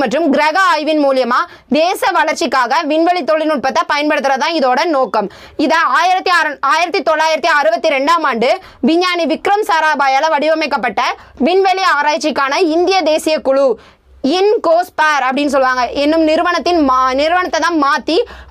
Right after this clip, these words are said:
ஆயிரத்தி தொள்ளாயிரத்தி அறுபத்தொன்பதுல இஸ்ரோவா உருவாக்குனாங்க. இப்படி இந்தியாவோட விண்வெளி நடவடிக்கைகளுக்கான நிறுவனமா இஸ்ரோ வந்து நிறுவனம் நிறு-, நிறுவியிருக்காங்க. விண்வெளி துறையால நிர்வகிக்கப்பட்டு இந்திய பிரதமருக்கு வந்து இந்த இஸ்ரோல இருக்கவங்க அறிக்கை சமர்ப்பிக்கிறாங்க. இந்தியாவோட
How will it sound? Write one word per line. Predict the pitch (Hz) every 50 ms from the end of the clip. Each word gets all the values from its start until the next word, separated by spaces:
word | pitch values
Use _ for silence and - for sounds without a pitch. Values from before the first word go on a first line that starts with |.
| 277 294
ஆயிரத்தி | 320 330 339 320 349 330 302
தொள்ளாயிரத்தி | 330 320 311 311 311 370 330
அறுபத்தொன்பதுல | 294 285 311 320 254 311 277 285 262 302 339 330 320
இஸ்ரோவா | - - 349 320 311 302 - 320 320
உருவாக்குனாங்க. | 302 294 302 285 262 254 226 220 226 220 196 196 190 - - - - _ _ - - - - - - - - - - - - - - - - 320
இப்படி | 330 294 330 330 349 392 370 302
இந்தியாவோட | 302 320 370 370 370 349 330 339 330 294
விண்வெளி | 320 330 330 349 359 359
நடவடிக்கைகளுக்கான | 330 311 302 311 311 320 320 320 320 311 311 - 285 285 311 311 302
நிறுவனமா | 302 302 311 320 302 277 277 311 359 339
இஸ்ரோ | 320 - - 339 330 277
வந்து | 277 311 349
நிறுவனம் | 339 311 311 311 320 311 285 - - 277
நிறு-, | 285 294 285 285
நிறுவியிருக்காங்க. | 285 311 311 339 330 320 302 214 254 240 226 226 220 - - - - - - 302
விண்வெளி | 339 359 370 381 392 381 370 285
துறையால | 339 311 294 277 277 277 320 349 349
நிர்வகிக்கப்பட்டு | 311 302 311 320 339 330 - 320 214 254 262 - 359 349 330
இந்திய | 320 330 370 370 370 320
பிரதமருக்கு | 294 285 302 285 320 330 330 330 262 247 269
வந்து | 254 262 285 381 403 403 - - - -
இந்த | 294 320 339
இஸ்ரோல | - - 359 370 359 330
இருக்கவங்க | 302 262 285 269 269 285 - 339
அறிக்கை | 302 277 311 330 339 339
சமர்ப்பிக்கிறாங்க. | 302 285 294 262 - 269 208 269 240 226 226 202 202 196 - - - - - 311
இந்தியாவோட | 359 392 403 392 370 349 330